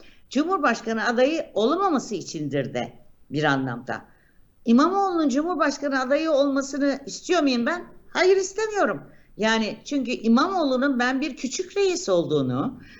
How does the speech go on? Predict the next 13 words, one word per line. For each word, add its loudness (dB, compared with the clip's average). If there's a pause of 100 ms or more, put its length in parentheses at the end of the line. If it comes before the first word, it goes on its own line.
(240)
C 6
H -2
P'li 2
olmadığını, 0
sosyal -4
demokrat -2
bile 2
olmadığını, 0 (340)
aslında -2
küçük -12
bir -4 (100)
Erdoğan 0
olduğunu -10